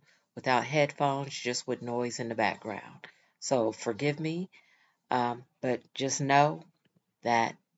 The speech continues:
I couldn't go the next five days without speaking to you all. And I want to speak today about grace and mercy, providing it to yourself. My, um,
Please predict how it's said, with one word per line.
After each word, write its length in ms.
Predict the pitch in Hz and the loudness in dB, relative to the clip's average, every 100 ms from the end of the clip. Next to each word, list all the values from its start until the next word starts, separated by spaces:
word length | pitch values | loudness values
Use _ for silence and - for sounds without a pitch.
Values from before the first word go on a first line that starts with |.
| - | -10
I 80 | - | -8
couldn't 360 | - 156 - 131 | -4 -4 -4 0
go 280 | 131 127 123 | 4 4 2
the 140 | 127 | -2
next 320 | 123 120 - | -4 -4 0
five 260 | 135 123 120 | 2 4 2
days 300 | 123 120 - | 0 -2 -4
without 280 | 117 117 113 | 0 2 0
speaking 500 | - 117 98 110 101 | -2 -4 -2 -6 -4
to 140 | 104 | -6
you 240 | 98 95 | -6 -6
all. 360 | 76 - - - - _ _ _ _ - | -6 -6 -8 -12 -20 _ _ _ _ 2
And 180 | 170 180 | 4 4
I 120 | 262 | 2
want 160 | 339 | 0
to 80 | 269 | 0
speak 280 | - 208 185 | 0 0 0
today 380 | - 139 139 135 | -2 0 0 0
about 400 | 127 120 110 - | 0 -2 -2 -6
grace 720 | - 127 127 131 - - - - | -8 -4 -4 -2 -2 -4 -6 -6
and 160 | 123 | -6
mercy, 680 | 123 117 117 - 107 110 - _ _ _ _ _ _ _ _ | -6 -6 -6 -6 -6 -10 -18 _ _ _ _ _ _ _ _
providing 600 | - 147 135 131 123 120 120 | -4 -2 2 2 2 -2 -6
it 180 | - | -8
to 100 | - | -10
yourself. 760 | 110 110 107 - 107 95 - - _ _ - _ _ _ _ - | -10 -6 -4 -4 -4 -6 -12 -20 _ _ -20 _ _ _ _ -12
My, 560 | - 151 185 208 220 220 160 | -2 4 6 6 4 0 2
um, 480 | 156 151 147 147 | 2 0 -4 -8